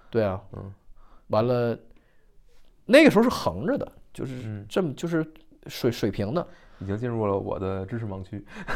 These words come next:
Speaker 1: 对，
Speaker 2: <laughs>
Speaker 1: 然后那个，但是变，它变 DOTA 之后，就，就是斜着的了。
Speaker 2: 哦。
Speaker 1: 就是这么大的，
Speaker 2: 嗯。
Speaker 1: 啊，就，就是一直到现在都是这样的。所以就是现代的那个moba我都没玩过，啊，对。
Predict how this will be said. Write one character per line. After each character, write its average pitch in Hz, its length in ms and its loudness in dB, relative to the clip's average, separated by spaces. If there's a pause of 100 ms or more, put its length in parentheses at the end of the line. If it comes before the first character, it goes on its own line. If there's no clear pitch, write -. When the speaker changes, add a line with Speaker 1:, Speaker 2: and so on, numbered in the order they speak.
Speaker 1:
对， 160 180 8
Speaker 2:
<laughs> 139 60 8
Speaker 1:
然 165 180 10
后 254 140 12
那 233 160 8
个， 202 140 10
但 220 180 8
是 214 100 4 (120)
变， 233 160 10
它 208 120 6
变 208 160 6
DOTA 202 280 8
之 165 80 4
后， 170 80 6
就， 175 100 -4
就 190 100 0
是 185 120 -4
斜 - 160 -6
着 - 160 -4
的 - 80 -4
了。 - 80 -12 (140)
Speaker 2:
哦。 98 600 -8
Speaker 1:
就 92 60 -14
是 143 140 -10
这 226 120 0
么 214 80 2
大 110 100 0 (140)
的， - 140 -16 (120)
Speaker 2:
嗯。 95 200 -10
Speaker 1:
啊， 104 140 -10
就， 113 100 -10
就 - 140 -6
是 143 80 0
一 139 40 0
直 135 60 -2
到 131 80 6
现 147 140 -2
在 147 100 0
都 110 80 -2
是 - 80 -6
这 - 80 -8
样 - 80 -10
的。 - 80 -12 (540)
所 160 120 4
以 156 80 8
就 156 120 2
是 156 280 2 (120)
现 202 260 6
代 123 180 6
的 104 80 0
那 110 120 -2
个 110 100 2
moba 117 380 4
我 95 120 0
都 107 140 -4
没 98 140 -4
玩 62 180 -6
过， - 160 -14 (500)
啊， - 60 -20 (840)
对。 - 140 -12